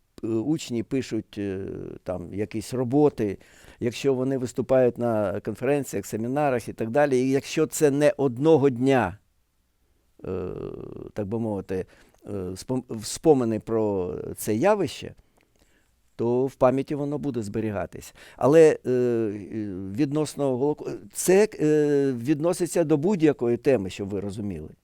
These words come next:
Е, і якщо повернутися до Голокосту, то, як правило, ми, е, пам'ятаємо про нього двадцять сьомого січня. Ми п-, пам'ятаємо про нього, коли, е,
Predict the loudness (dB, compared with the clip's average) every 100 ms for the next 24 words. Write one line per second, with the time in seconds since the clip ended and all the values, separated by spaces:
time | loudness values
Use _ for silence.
0 | _ _ -20 -20 -20 _ _ 0 2 2
1 | 0 0 0 0 0 0 0 0 -4 0
2 | 0 0 -2 -2 -2 -4 -10 0 4 4
3 | 2 -2 _ _ _ 0 2 4 6 6
4 | 6 4 2 0 2 0 -2 -4 -4 -2
5 | 0 0 2 2 2 0 0 0 0 -2
6 | -4 -2 -2 0 0 0 -2 -6 -12 -16
7 | -14 -10 -10 -12 -18 -18 _ -20 0 6
8 | 6 6 0 2 2 2 2 4 4 2
9 | 0 0 0 -2 0 0 -2 -2 -2 0
10 | 2 4 2 0 -6 -12 -6 -4 -2 -4
11 | -4 -6